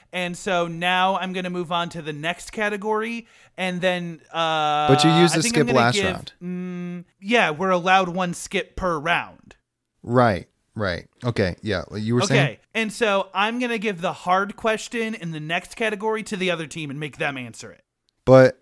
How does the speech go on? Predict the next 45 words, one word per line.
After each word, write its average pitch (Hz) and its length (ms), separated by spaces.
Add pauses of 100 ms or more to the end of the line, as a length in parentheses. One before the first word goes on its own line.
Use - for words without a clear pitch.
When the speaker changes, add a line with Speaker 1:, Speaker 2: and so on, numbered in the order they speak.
Speaker 2:
wait, 123 240
that 135 200
thing's 165 220
worth, 143 200
like, 127 120
five 117 340
hundred 117 180
points. 101 340
If 95 100
they 120 140
get 123 180
it, 110 140
then 101 100
you 98 80
just 95 160
gave 98 160
them 92 80
five 92 240
hundred 87 180
points. 92 400
Speaker 1:
Uh, 185 520
but 180 160
if - 320
they 170 400
get 160 260
it 143 160
wrong, 175 400
then 160 140
they're 156 160
out 160 160
of 143 120
the 143 80
game? 196 420 (460)
Speaker 2:
But, 107 100
like, 101 180
doesn't 135 200
this 139 120
seem 110 240
risky 147 540 (280)
to - 100
you? 151 300
Speaker 1:
Yeah, 185 460
that's 180 320
why 190 240
the 175 300